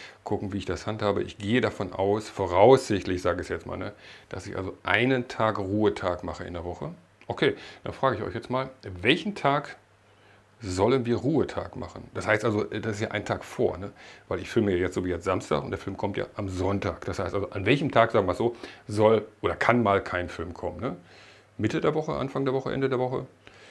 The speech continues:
Weil Sonntag nicht, weil Sonntag haben die meisten Zeit zum Gucken. Das heißt, also Samstag müsste ich auf jeden Fall noch Film machen. Dann könnte ich Sonntag vielleicht mal keinen Film machen. Aber sonntags kann ich nichts Außergewöhnliches machen. Das heißt, also ich kann jetzt nicht irgendwie was, äh, ne, irgendwo hinfahren oder so, weil Sonntag ist ja alles zu.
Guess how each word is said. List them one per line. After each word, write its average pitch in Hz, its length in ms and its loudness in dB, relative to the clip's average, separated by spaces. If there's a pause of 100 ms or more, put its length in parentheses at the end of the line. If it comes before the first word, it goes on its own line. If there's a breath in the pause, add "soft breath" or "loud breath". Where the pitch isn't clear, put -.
(240 loud breath)
Weil 90 120 -4
Sonntag 123 320 6
nicht, 117 180 6
weil 92 80 2
Sonntag 117 200 0
haben 123 80 -4
die 127 60 -2
meisten 123 320 -2
Zeit 101 200 -2
zum 101 100 -12
Gucken. 117 340 -2
Das 87 200 -6
heißt, 92 120 -4
also 92 60 -4
Samstag 92 400 -2
müsste 117 200 -6
ich 85 40 -4
auf 82 80 -6
jeden 92 120 -6
Fall - 140 -2
noch 147 140 -4
Film 170 160 -4
machen. 175 160 -6 (300 loud breath)
Dann 92 100 -4
könnte 98 200 4
ich 85 80 -4
Sonntag 95 580 0
vielleicht - 280 -4
mal 69 100 -6
keinen 131 300 -8
Film - 240 -4
machen. 151 300 -8 (320 loud breath)
Aber 117 160 6
sonntags 117 400 2
kann 139 160 2
ich 135 120 -6
nichts 131 200 -4
Außergewöhnliches 98 760 0
machen. 113 120 -2
Das 101 100 -2
heißt, 101 80 -4
also 101 120 -6
ich - 120 -8
kann 120 180 0
jetzt 110 160 0
nicht 110 160 -4
irgendwie 107 240 -2
was, 92 220 -2
äh, 95 220 0 (400)
ne, 117 100 -2
irgendwo 107 320 -4
hinfahren 113 320 2
oder 101 180 4
so, 101 100 -4
weil 85 120 2
Sonntag 101 220 0
ist 101 60 -6
ja 87 60 2
alles 104 160 -2
zu. 143 180 6